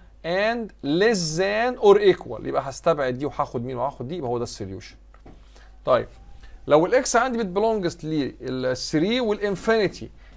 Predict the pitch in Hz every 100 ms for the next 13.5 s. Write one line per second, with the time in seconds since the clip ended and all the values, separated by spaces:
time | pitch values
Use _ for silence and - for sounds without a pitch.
0 | - 156 175 165 170 185 127 110 - -
1 | - 170 202 - - 185 170 165 - -
2 | - 175 165 170 175 214 214 175 226 233
3 | 160 214 208 180 180 180 151 165 135 113
4 | - - - 151 170 233 220 214 202 240
5 | 190 202 202 175 139 147 107 107 120 123
6 | 123 - 185 190 156 160 165 185 180 185
7 | 202 202 - - - - 160 143 127 120
8 | - - - 131 180 160 - 151 143 254
9 | 262 208 196 180 170 151 120 117 101 -
10 | - - - - - - - - 123 127
11 | 170 165 156 - 135 190 - 175 240 220
12 | 226 220 - 269 208 156 135 156 233 185
13 | 214 185 131 120